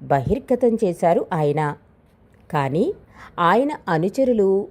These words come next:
ఈర్ష్యతో సాయిబాబాను హతమార్చాలని చూశారు. గోపాలరావు మరణానంతరం సాయిబాబా సేల్వాడి వదిలి వెళ్ళి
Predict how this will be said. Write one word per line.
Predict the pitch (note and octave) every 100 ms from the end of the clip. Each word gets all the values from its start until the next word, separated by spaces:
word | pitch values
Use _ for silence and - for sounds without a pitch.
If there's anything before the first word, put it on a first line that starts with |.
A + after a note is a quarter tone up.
| -
ఈర్ష్యతో | E3 F#3 - F#3+ G3 E3+ C#3 - _ - E3
సాయిబాబాను | C#3 D3+ A3 G#3+ F3+ D#3 C#3+ D3 F3 C#4+ - _ -
హతమార్చాలని | D3+ C#3+ B3 D4+ B3+ G3 - F3 E3 D#3+ -
చూశారు. | F3 D3 D#3+ D3 D3 - _ _ _ _ - _ - F3
గోపాలరావు | G#3+ C4 D#4 D4+ C#4+ C#4+ - -
మరణానంతరం | E3 D#3 F3+ G3 F#3+ F#3 F3+ F#3 - -
సాయిబాబా | D#3 C#3 E3 E3+ C#3+ D3+ B3+ - - _ _ -
సేల్వాడి | A3 A3 D4 D4 C4+ C#4
వదిలి | G3+ D3+ D#3+
వెళ్ళి | E3 D#3 D3+ C#3